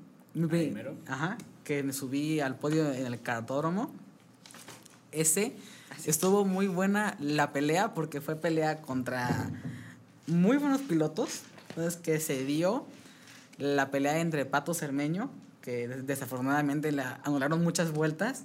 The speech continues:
Speaker 1: y pues yo me colé ahí le-, en, en, en el podio por eso. Entonces se dio una pelea entre Pedro, entre este Ray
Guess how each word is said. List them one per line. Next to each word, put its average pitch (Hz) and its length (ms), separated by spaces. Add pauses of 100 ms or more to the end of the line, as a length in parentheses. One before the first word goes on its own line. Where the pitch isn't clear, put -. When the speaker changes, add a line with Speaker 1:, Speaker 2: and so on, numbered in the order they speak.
Speaker 1:
y 139 160
pues 143 200
yo 156 80
me 165 140
colé 151 280
ahí 160 240
le-, 139 420
en, 143 180
en, 143 200
en 151 120
el 139 100
podio 156 260
por 151 140
eso. 180 220 (420)
Entonces 160 320
se - 200
dio 151 200
una 156 320
pelea 139 360
entre 123 380
Pedro, 131 680 (600)
entre 131 320
este 143 280
Ray 147 340